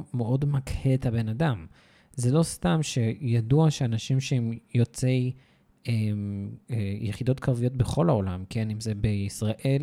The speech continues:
אם זה בארצות הברית, אם זה בבריטניה, משהו נדפק, כי הם, וזה לא כי הם רעים, אלא כי הם ח-, חוו כל כך הרבה אלימות, הם ראו דברים כל כך הרבה דפוקים,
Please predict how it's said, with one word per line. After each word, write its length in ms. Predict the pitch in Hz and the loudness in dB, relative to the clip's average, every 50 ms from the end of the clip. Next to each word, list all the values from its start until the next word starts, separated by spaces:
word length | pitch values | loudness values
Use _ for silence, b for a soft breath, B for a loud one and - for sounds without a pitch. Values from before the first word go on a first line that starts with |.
| - | -2
אם 100 | 135 123 | -4 -4
זה 120 | 120 123 113 | -2 0 0
בארצות 280 | 110 - - 113 - | 0 0 0 0 0
הברית, 340 | 117 107 117 117 117 - - - - 117 | 0 0 0 -2 -2 -2 -6 -10 -8 -8
אם 60 | 110 | -6
זה 180 | 104 120 107 104 101 | -2 -2 -2 0 0
בבריטניה, 800 | 107 107 101 101 - 113 104 101 - - 127 127 139 143 139 131 b b b b b b b b b b b _ - - _ _ _ _ _ _ _ | 0 0 0 0 0 0 0 0 0 -2 -2 0 0 0 -2 -2 b b b b b b b b b b b _ -20 -20 _ _ _ _ _ _ _
משהו 280 | - 123 160 - - 240 | -2 0 0 0 0 -2
נדפק, 580 | 147 - - - - - 190 165 - - - - _ _ | -2 -2 -4 -6 -2 0 0 0 0 -4 -14 -20 _ _
כי 260 | - - 135 123 123 - | -6 -4 -2 -2 0 0
הם, 220 | 143 131 127 123 - - - 135 135 - | 0 0 0 -2 -4 -2 -2 0 0 0
וזה 300 | 131 113 123 117 110 131 | 0 2 2 2 4 2
לא 60 | 180 | 2
כי 120 | - - | 2 0
הם 100 | 285 277 226 | 0 0 0
רעים, 360 | 160 139 - - 117 107 107 | -2 -2 -2 -2 -2 0 0
אלא 140 | 120 120 127 | 0 0 -2
כי 160 | 131 - - | 0 0 -2
הם 60 | 135 123 | -2 0
ח-, 100 | - 139 131 | -2 -6 -6
חוו 420 | - - - - 131 127 185 220 - | -4 -2 0 0 0 2 0 -2 2
כל 100 | - 143 127 | 2 2 2
כך 200 | - 185 175 - | 2 0 -2 0
הרבה 220 | 190 151 139 135 120 | -2 0 0 0 0
אלימות, 380 | 110 107 110 110 107 104 - | 0 -2 -2 -2 -2 -2 -2
הם 120 | 110 104 120 | -2 0 0
ראו 120 | 175 196 | 0 0
דברים 220 | 175 151 151 170 | 0 0 0 0
כל 120 | 160 - 104 - | 0 -2 -4 0
כך 240 | - 175 - - | 0 -2 -2 -2
הרבה 120 | 147 151 156 - | -2 -4 -4 -4
דפוקים, 500 | - - 127 - - 196 202 202 196 | -4 -8 -10 -6 -2 0 0 0 0